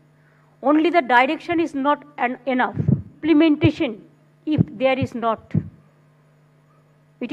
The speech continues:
is not that only the direction। The advisory means it is the helping hands to the state government if there is any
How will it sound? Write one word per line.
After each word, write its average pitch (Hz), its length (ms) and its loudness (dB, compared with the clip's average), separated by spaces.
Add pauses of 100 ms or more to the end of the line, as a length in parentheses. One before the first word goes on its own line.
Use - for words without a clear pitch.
is - 60 -12 (140)
not 294 140 4 (140)
that 196 200 -2 (420)
only 294 240 2
the 269 80 2 (100)
direction। 240 460 0 (1000)
The 233 60 -2 (100)
advisory 285 580 -2
means 294 200 -4 (760)
it 226 120 -12
is 254 120 -8
the 269 140 -2
helping 247 320 -6 (100)
hands 180 280 -6 (680)
to 277 120 -10
the 285 160 2
state 240 320 -6
government 214 360 -4
if 233 40 -12 (100)
there 240 180 -4
is 208 140 -12
any 226 100 -10